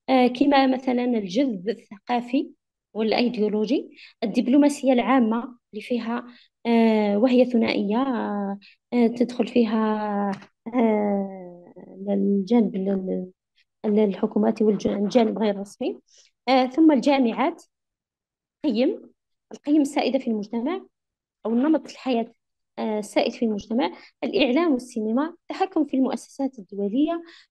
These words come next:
آه، يعني الكثير من ال-، الأمور اللي تخلينا ن-، ندرجوها في إطار، آه، القوة الناعمة.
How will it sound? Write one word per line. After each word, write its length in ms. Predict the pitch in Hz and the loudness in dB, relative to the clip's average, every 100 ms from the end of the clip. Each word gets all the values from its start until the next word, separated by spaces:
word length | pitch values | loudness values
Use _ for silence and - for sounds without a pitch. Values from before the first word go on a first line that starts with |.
| - | -2
آه، 1600 | 262 262 254 254 247 240 233 233 226 214 214 202 196 196 190 190 190 _ _ _ _ _ - - _ _ _ | 2 6 4 2 -4 -6 -4 -2 -2 -4 -4 -4 -4 -6 -12 -18 _ _ _ _ _ _ -20 -18 _ _ _
يعني 440 | 294 302 330 302 233 | 4 8 8 8 6
الكثير 480 | 208 240 254 269 | 2 0 4 4
من 200 | 233 226 | 6 2
ال-، 180 | 220 208 | 0 -2
الأمور 480 | 208 196 - 220 262 | -2 -4 -2 0 0
اللي 140 | 226 | 0
تخلينا 420 | 226 - 208 254 262 | -2 -2 0 2 2
ن-، 320 | 220 208 208 _ _ - | 0 -2 -8 _ _ -8
ندرجوها 540 | 226 208 240 247 240 240 | -6 -2 0 2 2 0
في 300 | 233 - - | 0 -2 -2
إطار، 260 | 262 254 | -2 0
آه، 880 | 220 220 202 202 190 190 196 190 185 | -2 -2 -2 -4 -6 -8 -10 -12 -12
القوة 460 | 185 - 240 233 262 247 - _ 302 | -8 2 4 4 2 -2 -18 _ 6
الناعمة. 540 | 294 277 202 208 180 | 8 8 4 0 -4